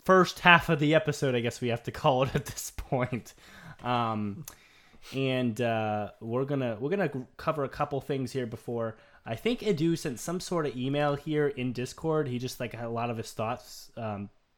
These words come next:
I don't know. I think these are his thoughts. He hasn't been clear, so I don't, I don't know. I think the, think this is just him, like, something you would normally send in an email, but it's just in this text file for some reason. Um, but we'll read Alex's email first here.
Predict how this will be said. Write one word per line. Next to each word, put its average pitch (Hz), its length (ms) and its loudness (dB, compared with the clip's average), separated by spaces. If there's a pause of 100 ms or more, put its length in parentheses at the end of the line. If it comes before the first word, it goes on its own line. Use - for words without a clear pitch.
(120)
I 123 60 -14
don't 151 140 -2
know. 180 220 -2 (440)
I 120 60 -6
think 170 200 -4
these 185 120 -2
are 160 40 0
his 139 180 -2
thoughts. 87 280 -6
He 127 120 -4
hasn't 135 300 -2 (300)
been 117 160 -4
clear, 90 320 -10
so - 160 -8
I 104 80 -2
don't, 120 280 -2 (580)
I 117 40 -6
don't 113 120 -2
know. 98 100 -2
I 92 60 -6
think 107 180 -4
the, 120 220 -4 (100)
think 107 160 -6
this 120 180 -6
is 107 80 -8
just - 200 -12
him, 113 340 -2 (140)
like, 135 100 -2
something 170 240 2
you 151 100 4
would 139 140 2
normally 151 300 4
send 147 160 -2
in 135 120 -2
an 135 60 -2
email, 127 300 0
but 110 120 -4
it's 104 80 -6
just - 200 -10
in 120 60 -2
this 104 120 -6
text - 300 -14
file 87 300 -10
for - 80 -20
some 87 140 -14
reason. 87 240 -12 (600)
Um, 110 460 0
but 123 100 0
we'll 151 120 2
read 170 180 6
Alex's 143 460 0
email 113 420 -4
first 226 380 -10
here. 214 260 -4